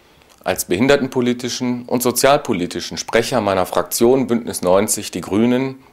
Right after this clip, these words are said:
dazu einladen, den Behinderungsbegriff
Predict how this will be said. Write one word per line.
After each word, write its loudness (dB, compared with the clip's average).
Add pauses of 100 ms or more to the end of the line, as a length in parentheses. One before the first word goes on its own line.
dazu 2
einladen, 2 (600)
den 2
Behinderungsbegriff 0